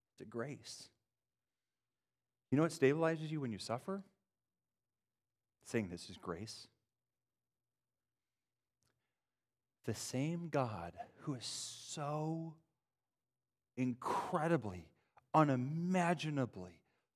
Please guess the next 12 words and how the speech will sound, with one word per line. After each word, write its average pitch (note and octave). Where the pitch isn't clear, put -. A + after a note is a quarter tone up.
thoughtful A#2
that C#3
from C#3+
all F3+
of E3
eternity D3
past, -
he F#3
considered E3
and G#2+
loved B2+
your C3